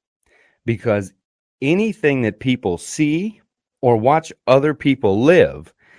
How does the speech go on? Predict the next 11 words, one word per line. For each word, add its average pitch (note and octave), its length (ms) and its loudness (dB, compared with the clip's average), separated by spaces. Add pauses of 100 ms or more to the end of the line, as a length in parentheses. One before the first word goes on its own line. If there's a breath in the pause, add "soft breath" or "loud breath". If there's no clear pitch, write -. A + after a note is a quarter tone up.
(140 soft breath)
that A#2 200 2
goes C3 260 0
beyond C#3+ 600 0 (100)
what A#2+ 260 0
their D#3 180 2
capabilities C3+ 960 2
have G#2 140 -2
been B2 180 2
able A#2 300 -2
to G#2+ 140 -4
do G2+ 420 -2